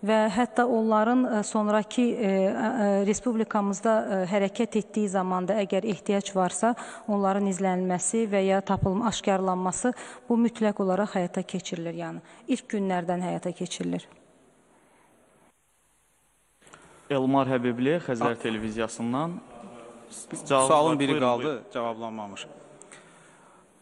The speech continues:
Speaker 3: Demək, ə, xəstələrin ev şəraitində, a, aparılması, müşahidəsi və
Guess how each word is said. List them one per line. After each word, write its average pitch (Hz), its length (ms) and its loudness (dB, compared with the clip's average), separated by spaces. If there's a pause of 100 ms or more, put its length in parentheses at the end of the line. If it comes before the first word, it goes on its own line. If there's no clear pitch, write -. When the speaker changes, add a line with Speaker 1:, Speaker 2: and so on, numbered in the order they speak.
(300)
Speaker 3:
Demək, 180 320 -2 (160)
ə, 143 320 -2 (480)
xəstələrin 175 640 0 (540)
ev 185 160 4
şəraitində, 143 680 0 (280)
a, 131 400 2
aparılması, 135 720 2
müşahidəsi 127 720 -2
və 131 180 0